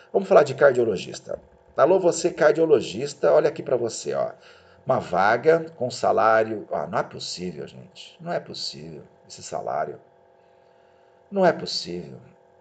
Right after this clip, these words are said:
Mas tá aqui, ó, eu não tenho por que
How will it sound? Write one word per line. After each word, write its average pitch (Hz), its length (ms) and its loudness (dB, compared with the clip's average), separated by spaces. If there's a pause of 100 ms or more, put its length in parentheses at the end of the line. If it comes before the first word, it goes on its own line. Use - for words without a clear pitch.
(480)
Mas 147 320 0
tá 202 140 -4
aqui, 143 500 -6
ó, 71 180 -10
eu 113 80 -4
não 147 120 -6
tenho 165 200 -4
por 156 220 -4
que 135 580 -2